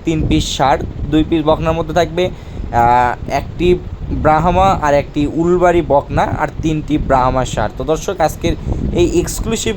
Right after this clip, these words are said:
গরুগুলোর দাম দর সহ বিস্তারিত আপনাদের মাঝে দেখানোর চেষ্টা করব।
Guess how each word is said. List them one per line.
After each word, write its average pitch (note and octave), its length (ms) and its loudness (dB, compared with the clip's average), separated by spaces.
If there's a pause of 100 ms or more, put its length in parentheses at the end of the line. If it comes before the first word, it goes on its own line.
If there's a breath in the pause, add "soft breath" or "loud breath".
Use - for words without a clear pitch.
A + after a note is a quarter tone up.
গরুগুলোর D#3+ 540 2 (320)
দাম C#3 240 0
দর D3 220 2
সহ F#3 240 0
বিস্তারিত C#3+ 500 0
আপনাদের A#2+ 400 0
মাঝে A2 220 -2
দেখানোর A2+ 300 -2
চেষ্টা - 280 -2
করব। F2 260 -4